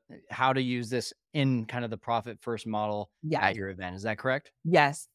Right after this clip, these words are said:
Speaker 2: yes. I think that's really important. Yeah, so they're gonna talk about the percent allocations and profit first, which I think is cool.
Speaker 1: Awesome.
Speaker 2: And
Speaker 1: So, uh,
Speaker 2: Mm-hmm.
Speaker 1: what if, what if we got someone here right now that, let's just say,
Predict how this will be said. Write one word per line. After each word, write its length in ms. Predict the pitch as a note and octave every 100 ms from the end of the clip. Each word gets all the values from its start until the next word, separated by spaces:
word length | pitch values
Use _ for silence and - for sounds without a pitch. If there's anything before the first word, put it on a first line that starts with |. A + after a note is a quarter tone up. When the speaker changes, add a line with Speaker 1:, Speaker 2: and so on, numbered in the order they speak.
| -
Speaker 2:
yes. 420 | D#3+ C#3+ - - -
I 100 | D#3+
think 180 | F3 F3
that's 200 | E3+ F3
really 320 | D#3+ F3+ F3
important. 400 | E3 F3 D3+ E3
Yeah, 160 | D#3+
so 160 | D#3+ F#3+
they're 120 | E3
gonna 180 | F3+ F#3+
talk 180 | - E3+
about 160 | F3 C#3+
the 60 |
percent 400 | - D#3 - G3+
allocations 640 | E3 F3 F3 E3+ D#3+ E3 D#3+
and 100 | D#3
profit 360 | C3+ D3+ A2+
first, 240 | - D#3 -
which 140 | D3+
I 40 | D3
think 180 | C#3+
is 140 | C#3+ -
cool. 240 | - A2+ _ _ _ _ -
Speaker 1:
Awesome. 320 | A2 E3 D#3+
Speaker 2:
And 80 | E3 -
Speaker 1:
So, 220 | F3+ F3 - -
uh, 40 | C#3
Speaker 2:
Mm-hmm. 120 | D#3+ D#3
Speaker 1:
what 280 | F#3+ F#3+ C#4
if, 160 | D4 -
what 160 | A3+ D4+
if 60 |
we 100 | G4
got 180 | D#4+ B3
someone 280 | - G#3 F#3
here 380 | D3+ E3+ E3 D3+
right 200 | C#3+ C#3
now 380 | C3 B2+ B2+
that, 380 | A#2+ A#2+ A#2 A2 -
let's 220 | C#3+ -
just 220 | F3+ -
say, 460 | C3+ B2 B2 A#2